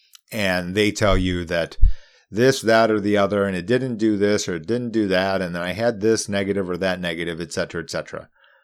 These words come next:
Yeah, but you need to understand, and hopefully you've gotten that from this podcast, right? Which is that that is a dis-, those are distractions. Those may be distractions.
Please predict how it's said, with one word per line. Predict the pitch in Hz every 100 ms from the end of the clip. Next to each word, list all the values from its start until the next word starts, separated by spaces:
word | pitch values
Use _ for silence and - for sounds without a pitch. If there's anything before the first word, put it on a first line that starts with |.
| _ _ _ _ _ _ - _ -
Yeah, | 117 110 110 107
but | 98 110 -
you | - 120 117
need | 123 120
to | 120
understand, | 107 101 110 101 98
and | 107 90
hopefully | 127 117 107
you've | 104 87
gotten | 101 98 95 95 92
that | 95 92
from | - 90
this | 85 82
podcast, | - 92 85 - 78 73 -
right? | 95 90
Which | 98 92 101
is | 95 85
that | 98 90 - _ _ _ _ _
that | 101 120 143
is | 110
a | 98
dis-, | - -
those | - 139 165
are |
distractions. | 120 117 - 107 95 92 - 78 76
Those | 117 113 120
may | 107 120 151 143
be | 120 117
distractions. | 95 - 98 87 - 69 58 -